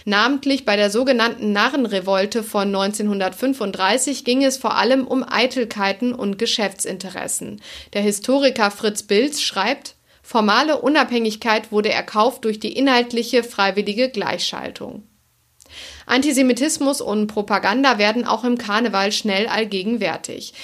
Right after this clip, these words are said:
In der Bütt witzelt etwa Jean Schlösser über die Reichspogromnacht, man habe Juden, Zitat, "mit dem Vorschlaghammer die Fenster geputzt". Die Nazis helfen beim Wagenbau und stellen Musikkapellen.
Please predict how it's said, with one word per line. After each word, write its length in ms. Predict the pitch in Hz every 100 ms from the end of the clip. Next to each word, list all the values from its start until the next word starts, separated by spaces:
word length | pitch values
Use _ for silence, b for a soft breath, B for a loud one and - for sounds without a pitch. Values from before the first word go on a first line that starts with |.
| B B
In 100 | 214
der 120 | 208
Bütt 380 | 202 302 311 220
witzelt 360 | 247 - 254
etwa 340 | 208 202 233 214
Jean 260 | 196 202
Schlösser 560 | 208 226 247 247 226 -
über 200 | 208 226
die 120 | 214
Reichspogromnacht, 1160 | 202 202 214 - 220 208 262 262 208 247 - -
man 220 | 208 214
habe 280 | 214 220 214
Juden, 540 | 208 247 277 277 254
Zitat, 560 | - 226 214 214 240 - B B
"mit 160 | 226
dem 140 | 226 214
Vorschlaghammer 800 | 214 247 285 269 254 226 220 220
die 80 | 247
Fenster 480 | 247 208 208 -
geputzt". 680 | - 175 - - - - - _ _ b b b
Die 80 | 214
Nazis 560 | 208 233 - 311 285
helfen 340 | 226 220 240 214
beim 220 | 190 190
Wagenbau 560 | 190 240 262 226 226
und 140 | 208 226
stellen 300 | 208 202 214
Musikkapellen. 920 | 214 214 277 247 208 220 202 214 269